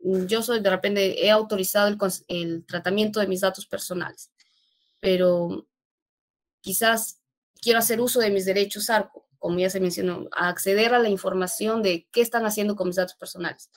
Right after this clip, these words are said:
o quizás a que se rectifique algún dato personal mío que considero que es inexacto, o a que se cancele, o quizás ya me opongo a que ya no se traten los datos personales que en un, algún momento he consentido.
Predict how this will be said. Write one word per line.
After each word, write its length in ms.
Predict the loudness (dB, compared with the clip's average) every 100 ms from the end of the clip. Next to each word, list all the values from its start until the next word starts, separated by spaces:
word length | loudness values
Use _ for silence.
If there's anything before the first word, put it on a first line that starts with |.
| _ _ -20 _ _
o 160 | -2 -2
quizás 640 | -2 0 4 4 2 -6 _ _ _ _ 0
a 220 | 4 4
que 120 | 2
se 180 | 0 2
rectifique 720 | 2 0 -4 -4 -4 -2 2 4
algún 420 | 4 4 2 4
dato 300 | 4 2 -2
personal 440 | -4 -2 0 2
mío 260 | 2 2 0
que 120 | -2
considero 580 | -2 -2 2 2 2 0
que 140 | -2
es 120 | -2 0
inexacto, 720 | -2 -2 -2 -2 -4 _ _ _ _ _ _ _ _ _ _ _ 0
o 140 | 6
a 120 | 6 6
que 220 | 0 0
se 180 | -2 2
cancele, 560 | 2 2 4 4 4
o 80 | -2
quizás 280 | 0 0 4
ya 180 | 4 4
me 140 | 2
opongo 480 | 0 4 4 4 2
a 80 | 2
que 140 | 2
ya 120 | 2
no 140 | 2 -2
se 160 | -4
traten 420 | 0 0 2 -2
los 120 | -2 0
datos 240 | -2 -2
personales 460 | -8 -2 0 0 -2
que 100 | -2
en 80 |
un, 160 | 0 -2
algún 360 | 0 0 0 0
momento 540 | 0 0 0 0 0
he 120 | 0
consentido. 720 | -2 -4 -2 -6 -4 -4 -6